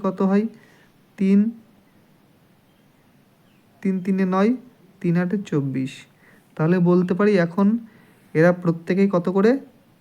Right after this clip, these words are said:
আটত্রিশ করে, তাই না? এও আটত্রিশ, দ্বিতীয় সংখ্যাটাও আটত্রিশ, তৃতীয় সংখ্যাটাও আটত্রিশ।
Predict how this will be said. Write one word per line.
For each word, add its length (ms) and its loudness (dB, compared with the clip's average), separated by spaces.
আটত্রিশ 600 -2
করে, 200 -2
তাই 100 0
না? 140 -2
এও 180 2
আটত্রিশ, 440 -2
দ্বিতীয় 400 0
সংখ্যাটাও 500 -2
আটত্রিশ, 400 0
তৃতীয় 420 0
সংখ্যাটাও 440 -2
আটত্রিশ। 380 -6